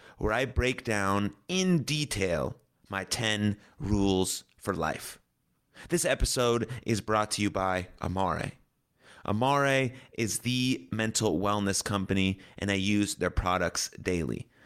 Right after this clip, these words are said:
So go ahead and click the link in the show notes and use the code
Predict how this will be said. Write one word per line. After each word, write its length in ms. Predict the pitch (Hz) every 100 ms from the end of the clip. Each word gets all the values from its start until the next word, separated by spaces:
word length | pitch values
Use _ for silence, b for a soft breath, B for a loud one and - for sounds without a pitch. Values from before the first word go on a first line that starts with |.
| B B
So 140 | - 123
go 180 | 156 160
ahead 320 | 147 139 -
and 200 | 117 104
click 260 | - 151 135
the 80 |
link 440 | 107 104 104 - - _
in 200 | 135 143
the 60 | 120
show 280 | - 98
notes 500 | 95 107 120 - - B B B
and 180 | 110 113
use 340 | 120 127 127 -
the 120 | 101
code 360 | 113 113 110 110